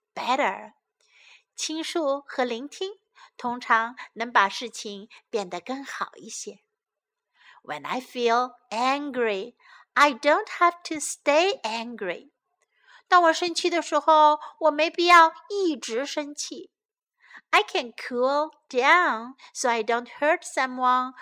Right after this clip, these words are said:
or get into trouble.我可以冷静下来，这样我就不会伤害到别人，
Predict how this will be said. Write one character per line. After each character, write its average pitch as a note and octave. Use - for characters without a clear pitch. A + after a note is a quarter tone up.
or A3
get C#4+
into B3+
trouble. -
我 A3
可 A#3
以 B3+
冷 G3
静 E4+
下 A3
来， F#3+
这 -
样 F#4
我 C#4
就 C#4+
不 C#4
会 F#4+
伤 A4
害 A4+
到 -
别 G#3
人， F#3+